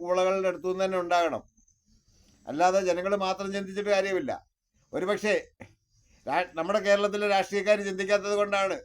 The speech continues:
പ്രത്യേകിച്ച് എൽ ഡി എഫ് സർക്കാർ, ഇപ്പൊ കഴിഞ്ഞ ഏഴര, ഏഴ് വർഷം, ഏഴര വർഷമായിട്ട്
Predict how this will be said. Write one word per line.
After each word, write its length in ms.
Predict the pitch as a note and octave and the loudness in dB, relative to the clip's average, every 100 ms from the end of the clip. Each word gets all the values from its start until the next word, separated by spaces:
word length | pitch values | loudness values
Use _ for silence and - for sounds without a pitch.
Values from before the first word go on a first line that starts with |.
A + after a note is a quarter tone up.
| _ C#3 | _ -10
പ്രത്യേകിച്ച് 360 | C#3 F#3 F#3 | -2 -2 0
എൽ 180 | F#3+ F#3 | 0 2
ഡി 40 | F#3+ | 0
എഫ് 120 | G3 | 0
സർക്കാർ, 320 | G3 G3+ G3 | -2 2 0
ഇപ്പൊ 280 | C#3+ - E3 | 0 -8 -6
കഴിഞ്ഞ 240 | E3+ E3+ | -4 0
ഏഴര, 360 | F#3 F#3 F#3 G3 | 2 2 2 -2
ഏഴ് 180 | F3 F#3+ | -2 0
വർഷം, 220 | G3 G3 | -2 2
ഏഴര 240 | F#3+ F#3 G3 | 0 2 2
വർഷമായിട്ട് 500 | F#3+ F#3 F#3+ F#3+ | 0 0 -2 -2